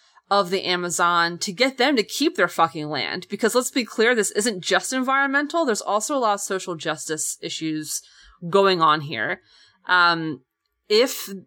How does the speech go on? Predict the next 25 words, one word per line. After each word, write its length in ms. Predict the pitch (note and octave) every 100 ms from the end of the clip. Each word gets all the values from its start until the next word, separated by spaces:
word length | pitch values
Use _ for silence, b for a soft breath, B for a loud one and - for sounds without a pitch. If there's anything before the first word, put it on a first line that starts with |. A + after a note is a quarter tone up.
| _ _ -
or 240 | F#3+ G3+
once 420 | F3+ A#3 D4 -
rather, 460 | G3+ D3+ E3 E3 A3+
these 220 | G3 E3+
regulations 560 | G3 F#3 F3+ F3+ F#3 F3
are 100 | E3
lifted, 680 | F3 B3+ - F#3 D#3+ D#3 - b b b b b b
uh, 180 | F3 E3+
Brazil's 600 | E3+ G#3 E3 A3+ B3+ A#3+
Ministry 520 | G#3 G#3 B3+ - C4 A#3
of 100 | F3+
Justice 560 | F#3 F#3 - F#4 F#4
is 140 | A3+ F#3
going 300 | A3+ A3+ G3+
to 80 |
have 340 | G#3 G3 G3 F#3
authority 800 | F3+ - - F#3 G#3+ B3+ D#4 E4 B B B
to 280 | - A#3 F3 -
boot 360 | A3 C#4 F4+ -
indigenous 720 | A#3+ A#3 F#3+ G3 B3 A#3+ -
people 480 | - G#3 G#3 F3 -
off 260 | F3+ F3+ -
their 220 | F3 E3+
own 220 | F3 A3+
land, 480 | G3+ E3 D3 C4